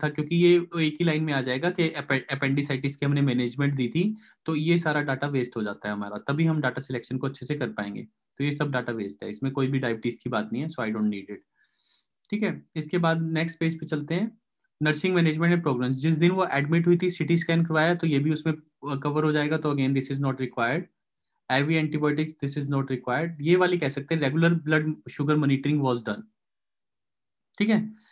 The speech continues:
फिर उसके बाद हम कहते हैं complaints of considerable pain in the abdomen, ये नहीं चाहिए। Complaints of insomnia, headache नहीं चाहिए।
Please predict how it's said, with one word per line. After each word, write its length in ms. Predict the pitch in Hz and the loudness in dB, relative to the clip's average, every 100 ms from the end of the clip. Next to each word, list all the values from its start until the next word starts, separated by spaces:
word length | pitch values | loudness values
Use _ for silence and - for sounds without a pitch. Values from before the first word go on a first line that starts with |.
| _ - | _ 2
फिर 120 | 185 | 4
उसके 220 | 190 190 | 4 2
बाद 220 | 190 185 180 | 4 6 6
हम 140 | 180 | 4
कहते 260 | 175 165 185 | 2 2 2
हैं 60 | |
complaints 440 | 180 165 170 175 175 | 2 2 4 4 4
of 100 | 170 | 2
considerable 520 | 156 165 160 160 165 | 2 2 0 2 2
pain 280 | 165 156 156 | 2 2 2
in 100 | 156 | 0
the 80 | |
abdomen, 340 | 147 151 170 160 | -2 0 2 2
ये 80 | 139 | 2
नहीं 160 | 131 | 0
चाहिए। 360 | 123 135 151 214 - _ _ _ _ _ _ _ _ _ _ 160 | -2 -4 -4 -8 -12 _ _ _ _ _ _ _ _ _ _ 0
Complaints 380 | 160 175 180 | 4 4 4
of 120 | 185 175 | 4 4
insomnia, 440 | 175 170 170 170 | 4 4 4 6
headache 300 | 170 156 160 | 4 2 0
नहीं 340 | 143 120 123 | 0 0 -2
चाहिए। 560 | 123 127 123 135 180 226 | -4 -4 -2 -2 -4 -8